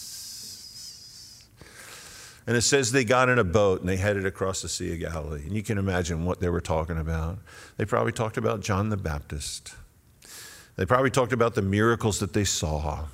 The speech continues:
They probably said, "How long are we gonna take, Lord? Uh, three days? What,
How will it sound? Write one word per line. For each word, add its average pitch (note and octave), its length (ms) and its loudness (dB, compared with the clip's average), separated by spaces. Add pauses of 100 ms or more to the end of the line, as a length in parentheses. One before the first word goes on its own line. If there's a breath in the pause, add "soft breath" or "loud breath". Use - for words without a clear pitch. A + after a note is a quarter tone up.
(640 soft breath)
They A#2+ 60 0
probably B2+ 280 4
said, A2+ 300 4
"How B2 180 2
long A2+ 300 0
are - 20 0
we G#2 100 0
gonna G#2 140 0
take, D#2+ 340 -4
Lord? D#2 200 -4
Uh, C3+ 40 -2
three C#3 280 -4
days? B2+ 200 -2
What, F3+ 200 -8